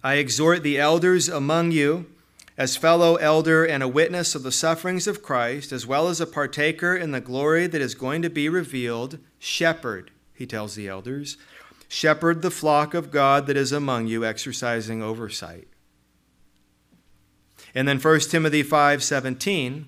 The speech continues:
"Let the elders," again, speaking to elders, speaking to pastors,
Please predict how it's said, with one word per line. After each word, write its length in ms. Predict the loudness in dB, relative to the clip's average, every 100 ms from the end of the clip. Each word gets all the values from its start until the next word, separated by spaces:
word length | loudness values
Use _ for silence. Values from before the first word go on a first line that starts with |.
| _ -4
"Let 160 | -2
the 180 | 0 2
elders," 540 | 4 6 4 2 0
again, 400 | -2 -2 -2 -2
speaking 360 | -6 -8 -8 -6
to 100 | -4
elders, 500 | -4 -4 -4 -8 -10
speaking 320 | -12 -10 -10
to 80 | -10
pastors, 840 | -6 -6 -6 -8 -12 -12 -14 -18